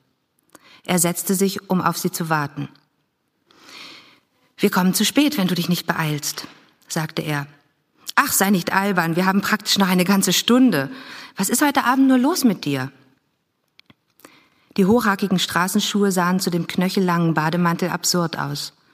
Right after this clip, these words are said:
Vor allem, als sie sich breitbeinig vorbeugte, um den Stecker des Bügeleisens aus der Steckdose zu ziehen.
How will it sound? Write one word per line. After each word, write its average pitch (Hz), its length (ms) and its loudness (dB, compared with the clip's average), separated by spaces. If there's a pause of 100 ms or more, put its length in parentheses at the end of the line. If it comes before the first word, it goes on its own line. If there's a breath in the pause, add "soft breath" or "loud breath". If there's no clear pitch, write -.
(480 loud breath)
Vor - 180 0
allem, 208 240 2
als 190 180 -2
sie 196 60 2
sich 180 220 0
breitbeinig 175 640 -2
vorbeugte, 185 680 0
um 180 100 0
den 170 120 0
Stecker 180 360 -2
des 170 160 -4
Bügeleisens 160 680 -2
aus - 140 -6
der 160 100 -4
Steckdose 147 580 -4
zu 143 160 -8
ziehen. 147 580 -6